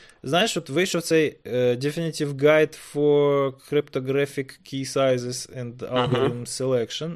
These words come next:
Speaker 1: І я відкрив його, прочитав, він коротенький, хороший, прикольний. А де хеші? Задав я собі питання.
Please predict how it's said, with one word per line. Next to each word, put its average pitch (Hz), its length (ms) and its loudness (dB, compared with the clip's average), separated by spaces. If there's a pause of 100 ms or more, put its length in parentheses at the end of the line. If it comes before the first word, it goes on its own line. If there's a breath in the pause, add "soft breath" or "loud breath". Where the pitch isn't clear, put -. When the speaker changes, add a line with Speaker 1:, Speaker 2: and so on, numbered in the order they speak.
Speaker 1:
І 120 60 -6
я 127 140 0
відкрив 123 460 -6
його, 156 160 4
прочитав, 147 560 -2
він 123 120 -6
коротенький, 147 540 -6
хороший, 131 400 -4
прикольний. 143 520 -2 (400 soft breath)
А 113 180 0
де 135 180 4
хеші? 139 480 -2 (340)
Задав 104 300 -6
я 101 60 -8
собі 104 200 -10
питання. 165 460 -4